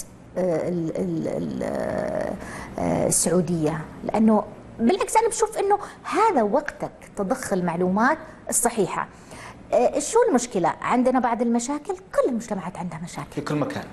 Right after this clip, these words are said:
Speaker 1: في كل مكان مشاكل، أصلا المشاكل لازم تجي لأنه الإنسان موجود، أنت م-، موجود في مجتمع إنساني، فالمشاكل هي تحديات وكيف تواجهها، فما عندنا إشكالية، بالعكس في عندنا نقاط كثيرة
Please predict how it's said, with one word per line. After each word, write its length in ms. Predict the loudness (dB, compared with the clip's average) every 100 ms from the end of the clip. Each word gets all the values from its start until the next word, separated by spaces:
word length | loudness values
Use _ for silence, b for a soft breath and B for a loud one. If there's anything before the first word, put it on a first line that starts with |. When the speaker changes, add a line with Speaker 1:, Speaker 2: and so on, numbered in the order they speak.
| -2
Speaker 1:
في 60 | 0
كل 300 | 2 0 2
مكان 220 | 2 0
مشاكل، 340 | -2 -2 0
أصلا 200 | -2 -2 -8 B -6
المشاكل 580 | 0 2 2 2 2 4
لازم 300 | 4 4 0
تجي 340 | -2 -2 4 4
لأنه 280 | 4 2
الإنسان 420 | 0 -2 2 4 4
موجود، 420 | 2 4 2 2 -8 -16 -10 -4
أنت 140 | 0
م-، 340 | 4 4 6 6
موجود 280 | 6 4 0
في 120 | 0
مجتمع 420 | 0 2 0 0
إنساني، 540 | 0 4 4 6 2 -2 B B
فالمشاكل 380 | 0 4 4 4
هي 180 | 4 4
تحديات 600 | 2 0 0 2 2 2
وكيف 240 | -4 -6
تواجهها، 480 | -2 0 0 0 -4
فما 220 | 2 0 0 B B -2
عندنا 180 | 4 2
إشكالية، 600 | 2 0 0 2 0 0 -4 -10
بالعكس 280 | -4 -2 -2
في 120 | 2
عندنا 340 | 4 4 2 2 B B 0
نقاط 360 | 2 2 2
كثيرة 500 | 0 -6 -2 4 4